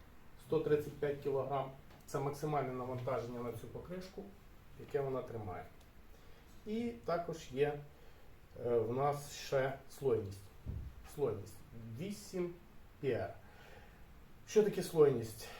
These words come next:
Е, ось ми маємо протектор, і цей протектор, він складається з декількох нашарувань. Тобто, скільки є нашарувань, за скільки шарів його поклали, це вказує виробник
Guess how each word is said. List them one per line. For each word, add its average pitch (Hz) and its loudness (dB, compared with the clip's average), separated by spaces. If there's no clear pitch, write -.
Е, 117 4
ось 143 2
ми 143 0
маємо 139 4
протектор, 156 0
і - -8
цей 160 4
протектор, 156 -2
він 160 2
складається 139 4
з - -8
декількох 143 4
нашарувань. 117 -2
Тобто, 127 -4
скільки 139 -8
є 127 0
нашарувань, 196 0
за 123 0
скільки 135 -4
шарів 135 -2
його 110 2
поклали, - 0
це 202 4
вказує 151 8
виробник 120 4